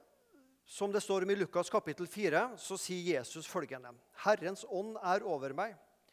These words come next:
for han har salvet meg å forkynne evangeliet for fattige.» Evangeliet er for syndere som deg og meg. «Han har sendt meg for å forkynne at fanger skal få frihet,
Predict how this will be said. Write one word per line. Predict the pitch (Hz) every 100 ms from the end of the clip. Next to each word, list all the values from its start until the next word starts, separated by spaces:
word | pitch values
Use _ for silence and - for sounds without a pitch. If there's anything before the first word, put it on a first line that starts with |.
| _ _ _
for | - 160
han | 147 170
har | 156 175
salvet | - 226 175 123 -
meg | 143 196 254 - -
å | - 147
forkynne | 160 - 143 123 151 175
evangeliet | 147 131 120 113 117 131
for | 175 -
fattige.» | 202 - 226 185 _ _ _ _ _ _ _ _ _ _ _ _ _ _ _ _ _ - _ _ _ _ -
Evangeliet | 190 170 160 143 151 214
er | 156
for | 165 185 196 160 _ _ _
syndere | - - 196 127 135
som | 143 160
deg | 165
og | 202
meg. | 202 139 - _ _ _ _ _ _ - - _ -
«Han | 208 262 247
har | 185 220
sendt | 214 220 220 185
meg | 190 254 277 196
for | 190 185
å |
forkynne | 196 - 190 143
at | 165 -
fanger | - 233 175 185
skal | 185 151
få | 147
frihet, | - 220 240 247 -